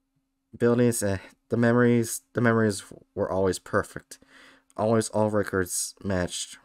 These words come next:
what I recalled. The Caliph, redacted, asked me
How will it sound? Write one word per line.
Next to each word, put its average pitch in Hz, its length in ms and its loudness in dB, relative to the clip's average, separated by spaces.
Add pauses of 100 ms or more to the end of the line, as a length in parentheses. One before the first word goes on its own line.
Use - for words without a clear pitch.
(100)
what 92 160 -2
I 90 40 0
recalled. 85 640 -4 (3000)
The 104 240 -2
Caliph, 92 600 -2 (500)
redacted, 101 560 -2 (400)
asked 101 240 -4
me 98 240 -4